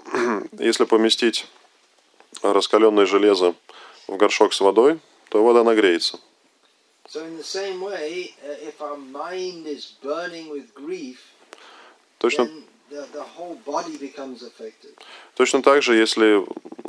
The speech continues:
Speaker 1: ум человека, э, одолевает скорбь, то поражается все физическое тело человека.
Speaker 2: It causes all kinds of physical diseases.
Speaker 1: Приводит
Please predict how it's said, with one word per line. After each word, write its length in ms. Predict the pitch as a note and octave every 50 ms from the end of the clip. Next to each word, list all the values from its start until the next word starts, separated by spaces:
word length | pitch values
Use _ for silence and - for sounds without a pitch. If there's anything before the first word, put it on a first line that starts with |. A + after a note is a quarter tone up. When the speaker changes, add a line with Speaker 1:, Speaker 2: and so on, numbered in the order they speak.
| -
Speaker 1:
ум 180 | - A2+ B2 B2
человека, 580 | A2+ - A#2 G#2+ G#2+ G#2+ G#2+ G2+ - - F#2+ F#2
э, 500 | F2 - - - - - - - - G2 - - - - - - -
одолевает 520 | - G#2 G2+ G#2+ G#2 G2+ G2+ G2+ G2 F#2 -
скорбь, 380 | - - C3+ C3+ D3 D3 - - - _ - - - _ _ _ _ _ _
то 600 | - A2 G#2+ G#2+ G#2+ G#2 G#2 G2 - - - - - - - - - - - _ _ _ - - - -
поражается 800 | A2 A2 A2 G#2 A2 B2 A#2+ B2 A#2 A2 - - - G2+ G2 - _ _ - - - - - - - - -
все 360 | - - - A2 G#2+ G#2 G2 E2+ - _ - - -
физическое 480 | - - G2+ G#2+ G#2 - - - G2
тело 280 | F#2 - G2 F#2+ F#2 F2
человека. 400 | - - - F2+ F2 F2 E2 - - - _ _ _
Speaker 2:
It 120 | - - -
causes 480 | - C3+ C#3 C#3 C3+ - C3 C3 B2 B2+
all 180 | C3 C3+ C3 A2 _
kinds 340 | - A#2+ A#2+ B2 B2 A#2 A2
of 80 | A2+ A2 _ _
physical 460 | - A#2 A2 G#2+ A2 _ _ G#2 G#2 G2+ G#2
diseases. 800 | G#2+ G2+ G2 G#2 A2 A2+ A2+ G#2+ - - _ _ G2+ - - - _ _
Speaker 1:
Приводит 480 | - A2+ A2+ A2+ A#2+ A#2+ A#2+ - -